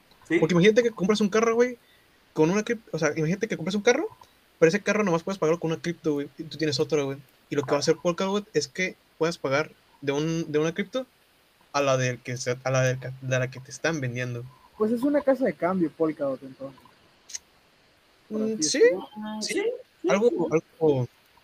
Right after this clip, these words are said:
Speaker 1: Puede
Speaker 2: un
Speaker 1: ser,
Speaker 2: poco,
Speaker 1: sí.
Speaker 2: ajá,
Speaker 1: O sea, hace,
Speaker 2: entendible.
Speaker 1: hace
Speaker 2: Algo
Speaker 1: que,
Speaker 2: básico, sí, güey, una casa
Speaker 1: hace
Speaker 2: de
Speaker 1: que las
Speaker 2: cambio.
Speaker 1: monedas se lleven bien, güey.
Speaker 2: Se conecten.
Speaker 3: Se puedan
Speaker 1: Exacto.
Speaker 3: unir.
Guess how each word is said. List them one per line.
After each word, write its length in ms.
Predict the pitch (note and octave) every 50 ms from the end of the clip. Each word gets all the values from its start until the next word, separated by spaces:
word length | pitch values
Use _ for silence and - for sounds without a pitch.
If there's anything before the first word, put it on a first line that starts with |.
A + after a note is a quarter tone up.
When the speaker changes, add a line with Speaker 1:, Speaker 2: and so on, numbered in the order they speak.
| _ _ _ _ _ _
Speaker 1:
Puede 220 | - F3+ G#3+ A#3 G3+
Speaker 2:
un 60 | E3
Speaker 1:
ser, 160 | E3 E3+ -
Speaker 2:
poco, 160 | - F#3 F3+ F3 D#3+
Speaker 1:
sí. 60 | - - - -
Speaker 2:
ajá, 180 | F#3+ A#3 B3 - _ _ _ _ _ _ _ _ _ _ _
Speaker 1:
O 140 | - F3 F#3
sea, 100 | G#3 G#3+
hace, 140 | - - E3+
Speaker 2:
entendible. 300 | D#3+ D#3+ G#3 A3 G#3+ - - -
Speaker 1:
hace 120 | - G3+ G3
Speaker 2:
Algo 80 | - - B3
Speaker 1:
que, 60 | B3+
Speaker 2:
básico, 340 | - F4 E4 D4 C#4 - -
sí, 160 | - - - -
güey, 120 | G#4+ A4+
una 220 | A4+ - _ - -
casa 180 | - - F#3+
Speaker 1:
hace 60 | G#3+ D4
Speaker 2:
de 60 | -
Speaker 1:
que 60 | A3+
las 60 | B3+ C4 C4+
Speaker 2:
cambio. 80 | G#3+ F#3 F3
Speaker 1:
monedas 220 | F#3+ A3 A#3 A3+
se 100 | F#3+ F3
lleven 240 | F3+ F#3+ G3+ F#3+ F3+
bien, 180 | D3+ C3 A#2+ A2+
güey. 120 | - - _ _ _ _ _ _ _ _ _ _ _ _ _ _ _ _ - -
Speaker 2:
Se 100 | - D#3+ -
conecten. 420 | E3+ E3 F3 F3+ D#3+ - - C#3+
Speaker 3:
Se 60 | D3+ C#3
puedan 280 | - E3 E3+ E3 D#3 D3+ D3+
Speaker 1:
Exacto. 340 | D3+ - - - C#3 - -
Speaker 3:
unir. 100 | -